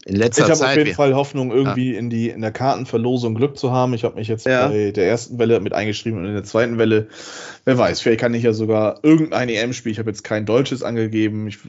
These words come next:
Speaker 2: will einfach nur einmal so ein,
Speaker 1: Mhm.
Speaker 2: so ein Turnierspiel mal miterleben.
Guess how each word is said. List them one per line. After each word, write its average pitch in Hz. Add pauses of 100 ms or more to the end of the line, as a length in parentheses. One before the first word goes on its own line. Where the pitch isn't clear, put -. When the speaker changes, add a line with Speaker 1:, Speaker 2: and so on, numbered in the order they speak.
(260)
Speaker 2:
will 110
einfach 110
nur 107
einmal 104
so 101
ein, 95
Speaker 1:
Mhm. 104
Speaker 2:
so 101
ein 101
Turnierspiel 104
mal 101
miterleben. 98